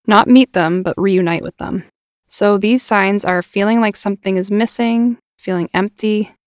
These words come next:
feeling their presence near you, having some type of spiritual growth or awakening, feeling really excited, even though you're not sure why, having dreams of this person,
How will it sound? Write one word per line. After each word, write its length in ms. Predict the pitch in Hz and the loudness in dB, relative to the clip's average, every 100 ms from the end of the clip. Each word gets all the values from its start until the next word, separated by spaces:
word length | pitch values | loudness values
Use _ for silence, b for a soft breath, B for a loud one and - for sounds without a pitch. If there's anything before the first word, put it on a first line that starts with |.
| _ | _
feeling 340 | - 202 190 | -6 -2 0
their 80 | 185 | -2
presence 520 | - - 214 220 220 | -6 -2 0 0 -2
near 200 | 220 214 | -2 -2
you, 380 | 208 208 208 208 - _ | 0 0 0 -2 -8 _
having 380 | - 208 226 254 | -2 2 4 4
some 260 | - 220 220 | 4 2 0
type 360 | - 190 196 _ - | 0 -2 -4 _ -4
of 220 | 180 180 | -4 -2
spiritual 540 | - 190 180 - 190 | -2 0 0 0 -4
growth 480 | 175 175 170 185 - | -2 0 2 0 -4
or 160 | - 175 | -2 -2
awakening, 680 | 156 156 175 220 240 285 285 _ _ _ _ _ _ | 0 -2 -2 -2 2 0 -2 _ _ _ _ _ _
feeling 320 | - 233 294 247 | 2 4 6 4
really 240 | 220 233 | 2 -2
excited, 640 | 196 - - 165 220 240 247 | -2 -6 -6 -6 -4 -2 -2
even 220 | 208 180 | -4 -4
though 60 | |
you're 120 | 170 165 | -4 -4
not 220 | 165 - | -4 -4
sure 260 | - 180 | -4 -4
why, 500 | 165 160 160 233 285 _ _ _ _ | -4 -4 -4 -4 -4 _ _ _ _
having 400 | - 196 196 190 | -6 -4 -2 -4
dreams 480 | 180 175 220 262 254 | -2 0 4 4 2
of 100 | 254 | -2
this 180 | 254 - | -2 -2
person, 720 | - 247 240 - 240 240 | -2 -2 0 -2 0 0